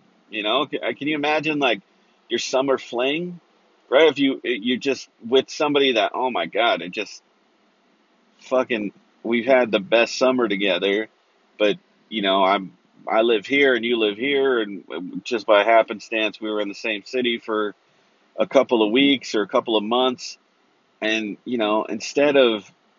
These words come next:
instead of the rigmarole of being like, "Oh, well, let's stay in touch," which, you know, I'll go into a whole lot later about that kind of stuff, because it's possible, you know, I mean, long distance relationships, you know, can work.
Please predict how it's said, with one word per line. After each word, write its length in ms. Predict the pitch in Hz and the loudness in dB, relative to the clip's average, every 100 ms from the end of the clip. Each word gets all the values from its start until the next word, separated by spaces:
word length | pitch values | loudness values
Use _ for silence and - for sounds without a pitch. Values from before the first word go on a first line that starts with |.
| - | -8
instead 360 | 117 127 - 320 | -6 -4 -2 0
of 80 | 196 | 4
the 100 | 156 | 4
rigmarole 720 | 143 165 165 143 131 123 117 | 6 4 2 0 2 4 2
of 120 | 107 | -2
being 240 | 123 123 | -4 -4
like, 260 | 117 117 110 | -4 -4 -4
"Oh, 280 | - 156 143 | -2 0 0
well, 340 | 131 127 120 - _ - | 2 2 0 -6 _ -6
let's 220 | 127 - | -6 -4
stay 180 | - 123 | -8 -6
in 100 | 107 | -6
touch," 280 | - 107 _ _ - | -4 -4 _ _ -8
which, 320 | 120 - - - - | -8 -8 -14 -18 -14
you 100 | 120 | -8
know, 160 | 101 92 | -6 -4
I'll 120 | 98 | -4
go 360 | 101 98 90 - _ _ | -6 -6 -6 -12 _ _
into 400 | 87 92 98 90 | -14 -12 -8 -6
a 40 | 90 | -4
whole 160 | 82 | -2
lot 160 | 78 - | -2 0
later 400 | 76 64 58 50 _ _ _ _ _ - | -2 -2 -6 -8 _ _ _ _ _ -2
about 400 | 82 76 67 - | 0 4 2 2
that 200 | 95 101 | 0 0
kind 120 | - - | 0 -2
of 40 | |
stuff, 200 | - 78 _ _ _ _ _ | 0 -2 _ _ _ _ _
because 260 | - 143 123 | 2 4 6
it's 200 | 123 - | 4 4
possible, 600 | 143 110 104 - 62 - _ - | 4 4 2 -6 -8 -8 _ -14
you 120 | 101 | -8
know, 120 | 90 | -6
I 40 | |
mean, 200 | 107 104 | -4 -4
long 200 | 104 104 | -4 -4
distance 340 | 101 98 82 - | -6 -10 -12 -8
relationships, 600 | 80 85 - 98 85 - _ - - _ | -6 -6 -6 -10 -10 -18 _ -20 -20 _
you 160 | 95 113 | -4 2
know, 120 | 135 | 2
can 440 | - 170 160 147 | 2 0 2 2
work. 280 | 127 135 139 | 4 4 2